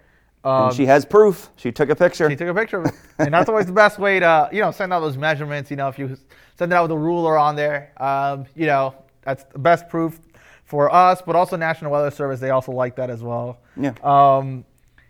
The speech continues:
Speaker 2: and when it comes to, uh, here in, on the plaza, we have so far six inches of snow for the season.
Speaker 1: Yes, six
Speaker 2: Um,
Speaker 1: for the
Speaker 2: at
Speaker 1: season.
Speaker 2: the airport, um, for f-,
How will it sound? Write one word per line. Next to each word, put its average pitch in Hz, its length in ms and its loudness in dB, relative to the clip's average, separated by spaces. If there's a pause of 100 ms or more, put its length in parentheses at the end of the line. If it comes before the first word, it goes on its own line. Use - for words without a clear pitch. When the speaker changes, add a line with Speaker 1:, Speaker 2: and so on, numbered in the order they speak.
(260)
Speaker 2:
and 160 180 2
when 170 120 0
it 165 100 -4
comes 190 320 -4
to, 165 560 -4 (600)
uh, 139 160 2
here 175 180 -2
in, 165 160 -6
on 143 80 -6
the 139 80 -8
plaza, 196 400 2
we 160 140 -6
have 147 240 -4
so 160 240 -8
far 147 240 -6
six - 260 -8
inches 135 260 -12
of 117 80 -12
snow 135 200 -12
for - 100 -20
the - 60 -20
season. 92 580 -20
Speaker 1:
Yes, 113 280 -2
six 135 320 2
Speaker 2:
Um, 131 40 -4
Speaker 1:
for 135 120 -4
the 139 100 0
Speaker 2:
at 160 80 4
Speaker 1:
season. 135 340 -4
Speaker 2:
the 131 60 -8
airport, 160 760 -2 (500)
um, 131 500 -2 (400)
for 147 340 -2
f-, - 240 -20